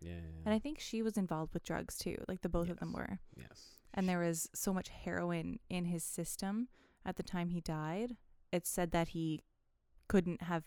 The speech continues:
Speaker 2: been
Speaker 1: The one who shot him.
Speaker 2: coherent enough to pull the trigger.
Speaker 1: Yeah, yeah. Yeah, 'cause when you're on heroin, you're like, it's very much a downer. Like, you're not gonna be able to, like,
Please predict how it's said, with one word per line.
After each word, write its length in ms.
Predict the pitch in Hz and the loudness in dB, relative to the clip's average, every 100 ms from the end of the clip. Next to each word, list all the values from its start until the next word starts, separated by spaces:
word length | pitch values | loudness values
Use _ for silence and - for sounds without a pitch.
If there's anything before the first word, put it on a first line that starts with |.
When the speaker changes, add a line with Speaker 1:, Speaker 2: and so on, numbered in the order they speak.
| - | 0
Speaker 2:
been 480 | 160 151 147 147 151 _ _ | 0 0 -2 -4 -8 _ _
Speaker 1:
The 80 | - | -8
one 200 | 87 82 | -6 -6
who 140 | 76 78 | -8 -10
shot 280 | - - 156 | -10 -10 0
him. 40 | |
Speaker 2:
coherent 540 | 190 175 - 165 156 | 2 2 2 -2 -2
enough 340 | - 151 147 - | -2 -4 -4 -6
to 280 | - 151 143 - | -4 -2 -2 -2
pull 120 | 151 | -2
the 80 | - | -2
trigger. 320 | 156 - - - | -6 -8 -10 -10
Speaker 1:
Yeah, 280 | 82 78 76 - | -10 -10 -12 -16
yeah. 260 | 87 80 80 - - _ _ _ _ _ _ _ _ _ - - | -16 -14 -14 -16 -20 _ _ _ _ _ _ _ _ _ -20 -6
Yeah, 260 | 95 85 82 | -2 -2 -4
'cause 200 | - 78 | -6 -6
when 140 | 90 | -6
you're 160 | 95 95 | -6 -6
on 120 | 87 | -6
heroin, 480 | 80 80 80 76 76 | -8 -8 -8 -8 -10
you're 140 | 73 | -12
like, 520 | 69 60 - - - - - - | -12 -14 -16 -20 -18 -16 -14 -14
it's 260 | - - - | -14 -14 -14
very 180 | 82 76 | -12 -10
much 220 | 76 - | -12 -10
a 60 | 76 | -12
downer. 580 | 71 62 65 50 - - - - _ _ _ _ _ _ | -10 -12 -12 -14 -14 -14 -16 -20 _ _ _ _ _ _
Like, 160 | 78 78 | -20 -16
you're 100 | 80 | -12
not 140 | 76 76 | -12 -12
gonna 140 | 73 | -12
be 160 | 67 69 | -10 -12
able 180 | 69 | -12
to, 260 | 60 64 - - - - | -16 -16 -20 -20 -20 -18
like, 120 | 71 | -14